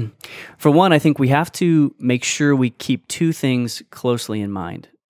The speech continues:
We say God is a triune God, and that involves two things. God is tri,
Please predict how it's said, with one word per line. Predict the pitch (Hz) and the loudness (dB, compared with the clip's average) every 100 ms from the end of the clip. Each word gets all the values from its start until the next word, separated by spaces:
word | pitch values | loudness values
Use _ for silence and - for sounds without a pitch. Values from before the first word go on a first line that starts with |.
| - | -8
We | 127 | -6
say | - 147 160 147 - - | 0 2 4 2 -2 0
God | 127 120 | 2 2
is | 113 | 0
a | 101 | -4
triune | - - 120 117 117 110 113 113 104 | -6 -4 -2 0 -2 0 0 -2 -4
God, | 104 92 - - _ _ _ _ _ _ _ - | -6 -6 -8 -18 _ _ _ _ _ _ _ -2
and | 123 | 2
that | 123 | 2
involves | 120 113 101 107 | 2 0 -2 -2
two | - 208 202 | -2 2 2
things. | 127 101 107 | 0 -2 -4
God | 92 95 | -4 -4
is | 98 | -8
tri, | - 127 117 123 160 | -4 0 2 2 -2